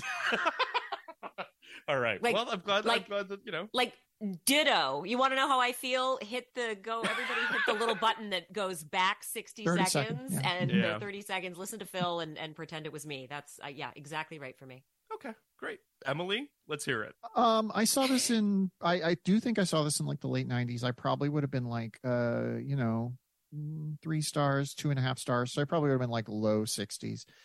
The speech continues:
Speaker 1: Okay.
Speaker 3: Uh, last night I watched it and was like, "That's a thirty," and I haven't budged. It's a thirty.
Speaker 1: <laughs> Th-, that's fair. I mean, listen, I, I, all the, th-, I, if I haven't been clear, all the things that you said, Emily, I think are valid. Like, obviously,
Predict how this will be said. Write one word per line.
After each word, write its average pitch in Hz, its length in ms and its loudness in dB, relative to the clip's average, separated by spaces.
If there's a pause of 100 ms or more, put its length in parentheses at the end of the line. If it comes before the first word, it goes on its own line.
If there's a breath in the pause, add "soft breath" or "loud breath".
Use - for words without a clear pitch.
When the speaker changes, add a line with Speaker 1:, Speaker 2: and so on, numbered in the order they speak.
(140 loud breath)
Speaker 1:
Okay. 110 160 -10
Speaker 3:
Uh, 117 560 4
last 151 300 2
night 170 180 2
I 147 100 4
watched 143 320 0
it 156 40 0
and 127 80 -4
was 139 120 -2
like, 135 120 0
"That's 131 240 0
a 127 40 -2
thirty," 135 440 0
and 120 100 -2
I 117 60 -2
haven't 139 280 0
budged. 139 360 -2
It's - 160 -8
a 131 40 -6
thirty. 123 360 -4 (140)
Speaker 1:
<laughs> - 260 -20 (920 loud breath)
Th-, 160 180 -14
that's 139 220 -4
fair. - 340 -20
I 156 140 0
mean, 156 200 2
listen, 110 360 -8
I, 147 240 0
I, 151 420 2
all 175 180 0
the, 208 120 -4
th-, - 180 -20 (520)
I, 135 60 -2
if 123 100 -4
I 127 100 -2
haven't 151 320 -6
been 143 140 -6
clear, 135 360 -2
all 120 160 -2
the 123 100 -6
things 117 260 -8
that 120 100 -12
you 107 120 -12
said, 101 200 -6
Emily, 101 360 -10 (200)
I 92 240 -12 (760)
think 120 180 -8
are 135 100 -2
valid. 113 680 -2
Like, 117 220 -4
obviously, 135 680 -2